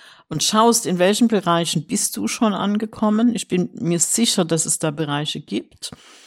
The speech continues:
Und dann ganz offen bist für das, wo du noch nicht angekommen bist. Und dann vielleicht mal einen Lebensbereich auswählst,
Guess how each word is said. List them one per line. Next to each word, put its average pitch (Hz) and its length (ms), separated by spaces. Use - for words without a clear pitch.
Und 165 220
dann 185 240
ganz 233 420
offen 202 400
bist 190 360
für 180 120
das, 175 340
wo 175 120
du 170 120
noch 165 180
nicht 214 260
angekommen 135 600
bist. - 540
Und 151 80
dann 180 120
vielleicht 190 360
mal 190 180
einen 226 460
Lebensbereich 208 1000
auswählst, 165 1160